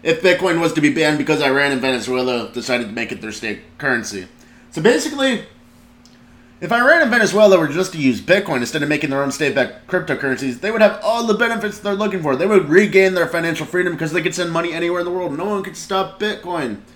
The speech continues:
It's cryptographically secure. Not even the most powerful computer in the United States. The most powerful supercomputers all put together can't stop Bitcoin.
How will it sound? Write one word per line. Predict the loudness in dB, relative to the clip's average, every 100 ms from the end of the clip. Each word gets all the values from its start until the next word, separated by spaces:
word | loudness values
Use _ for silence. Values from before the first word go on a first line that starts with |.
| -12 -4
It's | -2
cryptographically | -2 -2 0 0 2 2 2
secure. | 0 0 -2 -2
Not | 0 0
even | -2
the | -4
most | -4 -4
powerful | -2 0 2 0
computer | -2 0 2 2 -2 -8 -20 -20 -16 -2
in | 2
the | 4
United | 4 2
States. | 0 -4 0
The |
most | 0 0
powerful | 2 0 2 0
supercomputers | -2 -2 -4 0 0 0
all | 0 0 0 -2
put | -4 -2
together | -6 0 4 4 2 -2 -8 -16 -6
can't | -6 -4
stop | -2 2 2 0
Bitcoin. | -8 -8 -6 -2 -4 -6